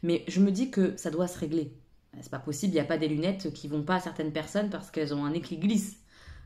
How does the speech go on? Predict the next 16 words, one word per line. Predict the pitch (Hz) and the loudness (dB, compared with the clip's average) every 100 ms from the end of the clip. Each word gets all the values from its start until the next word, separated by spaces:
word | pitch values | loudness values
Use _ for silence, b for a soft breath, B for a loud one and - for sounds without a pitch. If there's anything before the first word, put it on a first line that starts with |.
| - | -6
Donc | 156 | 0
à | 165 | 2
mon | 175 175 | 2 2
avis, | 175 170 202 - - B B B - | 2 2 0 -2 -10 B B B -6
on | |
doit | 151 160 | 0 0
pouvoir | 156 170 175 | 0 -2 -2
régler | 165 160 180 | -2 0 0
au | 156 | 2
niveau | 151 156 | 0 0
de | |
la | 151 | 0
branche. | 127 123 - - - 143 | 0 -2 0 -2 -4 -4
Mais | 139 131 127 | -2 -2 -2
elles | 131 | -8
sont | - 120 | -8 -10